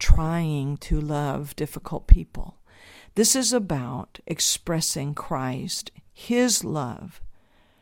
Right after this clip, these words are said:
through us. I'm the recipient of that love. Can I be the channel of that love? If that love that is God himself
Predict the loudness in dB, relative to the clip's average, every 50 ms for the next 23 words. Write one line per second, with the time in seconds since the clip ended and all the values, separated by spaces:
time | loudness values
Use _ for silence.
0 | _ _ _ _ -14 -2 0 2 2 2 0 -2 -4 -8 -12 -14 -12 -12 -14 -14
1 | -16 _ _ _ _ _ _ _ -10 _ 2 4 4 4 2 2 0 0 0 2
2 | 2 2 2 0 0 0 0 0 0 -2 -4 -6 -6 -4 -4 -4 -4 -8 -8 -8
3 | -10 -14 -14 -14 -14 -16 -20 -20 -20 -20 -20 -20 -20 _ -20 _ _ -20 _ _
4 | _ _ _ _ _ _ -4 -2 0 0 2 2 0 0 0 0 -2 -2 -2 -2
5 | -2 -4 -4 -4 -6 -8 -12 -14 _ -14 -10 -8 -6 -4 -2 -2 0 0 0 -2
6 | -4 -6 -10 -12 -16 -20 -20 -10 -8 -8 -8 -6 -8 -12 -12 -12 -14 -14 -14 -14
7 | -16 -20 -20 -20 -20 _ _ _ _ _ _ _ _ _ _ _ _ _ _ _
8 | _ _ _ _ _ _ 2 2 4 4 4 4 4 2 2 0 -2 0 2 2
9 | 4 4 4 4 4 4 2 0 -4 -8 -12 -10 -6 -4 -4 -4 -6 -10 _ 0
10 | 0 2 2 2 0 0 2 2 0 0 -2 -2 -2 -2 -2 0 -2 -2 -2 -4